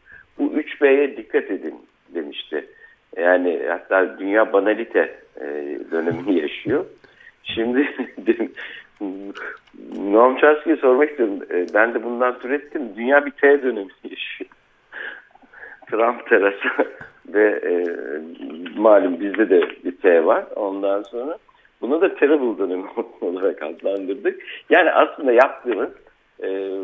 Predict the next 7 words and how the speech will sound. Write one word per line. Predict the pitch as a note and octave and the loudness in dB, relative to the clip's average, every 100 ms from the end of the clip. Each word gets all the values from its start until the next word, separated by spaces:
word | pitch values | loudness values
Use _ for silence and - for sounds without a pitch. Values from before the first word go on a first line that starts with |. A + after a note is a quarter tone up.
| F2+ | -6
bu, | B2 A#2+ - - E2 - _ C2+ | -4 -4 -6 -10 -16 -20 _ -14
e, | C2 - - - - - E2+ | -12 -12 -14 -16 -16 -14 -8
bildiğimiz, | G#2+ G#2+ A2 F2+ G#2 - - D#2+ G2 | -6 -4 -2 -2 -4 -10 -14 -6 -4
bilmediğimiz | E2+ F2 - D2+ D2 | 0 0 -2 -6 -6
benim | D#2+ D#2+ D#2 | -6 -4 -2
de | D2+ | -2
oldu. | - D2 D2 - D#3+ | 0 -4 -4 0 0